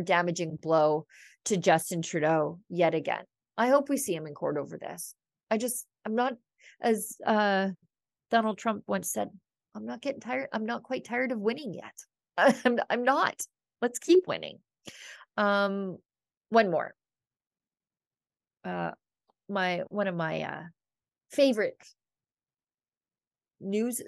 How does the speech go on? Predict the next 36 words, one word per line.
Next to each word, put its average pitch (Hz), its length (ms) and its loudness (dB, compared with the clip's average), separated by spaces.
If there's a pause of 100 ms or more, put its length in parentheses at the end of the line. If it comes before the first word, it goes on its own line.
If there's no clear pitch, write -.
subjects. 208 600 -2
I - 440 -20
was 175 60 -10
gonna 190 120 -8
say 190 120 -8
my 170 140 -2
favorite 170 300 -4
people, 175 260 -4
but 160 160 0
that's 175 220 2
definitely 170 460 0
not 165 200 -2
true. 165 340 -2 (340)
<laughs> 208 440 0 (560)
But 262 320 4
she's 339 220 4
my 330 160 4
favorite 262 340 2
news 226 240 0
subject 202 420 0
because 196 400 0
I 180 160 4
can 196 180 -6
be 185 300 -6
petty, 196 460 -2
uh, 170 140 4 (200)
A 196 160 4
F, 160 340 0
as - 160 -4
the 160 80 -10
kids 151 280 -8
say. - 220 -4 (680)
Um, 208 580 4 (140)
Neely 320 380 2
Kaplan-Murth, 247 640 0 (640)
uh, 185 280 4